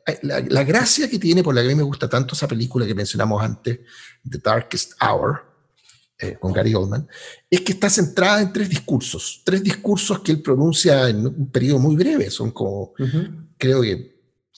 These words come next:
Speaker 1: de par de semanas, unas poquitas semanas entre uno y otro, con los cuales tiene que convencer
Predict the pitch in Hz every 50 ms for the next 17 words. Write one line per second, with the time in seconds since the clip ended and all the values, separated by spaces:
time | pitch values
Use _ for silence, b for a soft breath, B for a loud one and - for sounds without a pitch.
0 | - - - 165 143 127 - - - - - 139 143 151 127 - 147 190 233 220
1 | 147 120 120 131 127 123 127 123 123 160 185 175 - - 156 160 175 165 156 131
2 | 131 - 147 160 151 127 107 87 - - - 175 - _ _ _ - 135 139 123
3 | 127 - - - 156 160 160 175 185 202 190 151 - - - 165 160 170 170 -
4 | - 143 120 - 127 110 101 95 107 107 98 98 - - - - - - 151 160
5 | 170 165